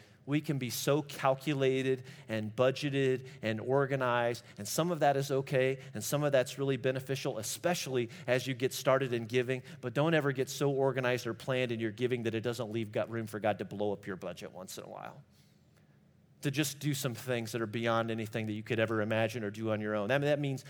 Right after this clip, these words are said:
when he leads you or prompts you to give in unexpected and unconventional ways, go for it.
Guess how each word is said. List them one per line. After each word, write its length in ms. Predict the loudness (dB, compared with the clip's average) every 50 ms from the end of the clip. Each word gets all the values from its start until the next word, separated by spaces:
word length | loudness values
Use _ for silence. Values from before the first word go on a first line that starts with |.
| -18 -16 -10 -4
when 140 | -4 -4 -2
he 200 | -2 -2 0 2
leads 400 | 2 2 0 0 -2 -4 -4 -2
you 160 | 0 0 0 0
or 100 | -2 -4
prompts 420 | -4 -2 2 2 2 2 0 -2
you 80 | -2 -2
to 80 | -2
give 280 | -2 0 0 0 2 2
in 120 | 0 -2
unexpected 840 | 0 -2 -2 -2 -4 -6 -6 -2 0 0 0 0 -2 -2 -2 -2 -2 -6
and 140 | -6 -4 -4
unconventional 760 | -4 -4 -6 -6 -8 -6 -4 -4 -6 -6 -6 -6 -4 -4 -2
ways, 440 | -2 -2 -2 -4 -6 -8 -10 -14 -18 -20 -20 -20 -20 -20 -20 _ _ _
go 120 | -10 -10 -10
for 300 | -8 -10 -10 -10 -10 -10
it. 80 | -14